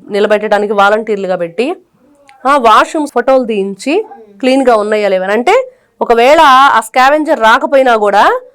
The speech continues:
వాళ్ళే క్లీన్ చేసి పెట్టాలి. అదే పరిస్థితి కదా ఈ రోజున. అట్లా తయారు చేశాడు జగన్మోహన్ రెడ్డి. అంత నీచాతి నీచంగా పరిపాలన కొనసాగించి, పిల్లలకి అమ్మఒడి అని చెప్పేసి ఒక ప్రోగ్రాం పెట్టి,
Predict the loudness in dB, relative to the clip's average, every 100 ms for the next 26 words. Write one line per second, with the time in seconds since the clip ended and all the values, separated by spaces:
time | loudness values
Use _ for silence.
0 | _ _ 0 0 0 0 0 -2 -2 -2
1 | 0 -2 -2 0 2 2 0 -2 -4 0
2 | 2 2 2 0 2 0 2 0 -4 -4
3 | 0 2 2 2 -2 -4 -4 -8 _ -2
4 | 0 2 0 -2 -6 -10 -14 _ -20 -4
5 | -2 0 0 0 0 0 -6 -4 -2 0
6 | 0 -2 -2 -2 0 0 2 0 0 0
7 | 0 0 -2 -4 0 0 0 -4 -6 -6
8 | -6 -12 -20 -12 -2 0 2 0 -2 -4
9 | -2 0 2 2 2 2 0 -2 -4 -2
10 | -2 -2 -4 0 0 2 0 0 -4 -4
11 | -4 -4